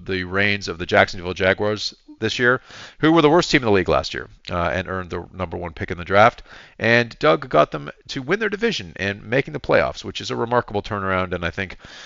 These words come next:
you'd like, uh, to think that Doug is one of the front runners, um, for Coach of the Year as a result of that effort, uh, along with Nick Sirianni and some other coaches. So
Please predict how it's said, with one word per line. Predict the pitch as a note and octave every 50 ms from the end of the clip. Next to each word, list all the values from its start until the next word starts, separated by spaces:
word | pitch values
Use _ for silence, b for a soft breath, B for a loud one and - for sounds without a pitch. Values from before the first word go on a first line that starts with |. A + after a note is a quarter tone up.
| B B B B B
you'd | - G2+ G#2 F#2+
like, | G#2 G#2+ A2+ A#2 A#2 - - C3 - _ _ -
uh, | G#2 G2 F#2+ F#2+ F#2+ F#2+
to | - A2
think | G2+ - A2+ G#2+ F#2+ -
that | G2+ F#2+ E2+
Doug | F2 G#2 G2 G2+ F#2
is | G2 F2+ -
one | - A2+ G2+ G#2+ G#2+
of | G#2+
the | F#2+
front | - - G#2+ G#2+ G#2 G#2+
runners, | G#2+ G#2 G2+ G2+ G2+ F#2+ - - - -
um, | F#2+ F#2+ F#2 F#2 F#2 F#2
for | - - A#2 A2+ A2+ A2
Coach | - - C3+ C3 -
of | C3+ A#2+
the | B2+
Year | C#3 E3+ D3 F2+ - - - -
as | G2 G2 G2
a | F#2
result | F2 E2+ E2+ F2+ F2 -
of | F2 E2+
that | E2+ E2+ E2
effort, | E2 - A#2 C3 - -
uh, | D#2+ E2+ F2 E2+ E2+ -
along | - F#2+ F#2+ G2 F#2+
with | F#2 F2 E2
Nick | F#2 -
Sirianni | - - F2+ E2+ E2 E2+ F#2+ A2 B2 A#2+ G2+
and | F2 -
some | - F#2
other | E2+ D#2+ E2 -
coaches. | - G#2 - - C#3+ C#3+ B2+
So | - - G2 F#2 F2